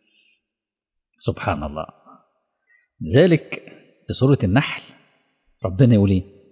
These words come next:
"خلق السماوات والأرض بالحق تعالى عما يشركون،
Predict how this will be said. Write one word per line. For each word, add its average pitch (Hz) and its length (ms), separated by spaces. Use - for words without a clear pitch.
"خلق 180 420
السماوات 131 680
والأرض 127 500
بالحق 117 440
تعالى 135 480
عما 95 380
يشركون، 101 540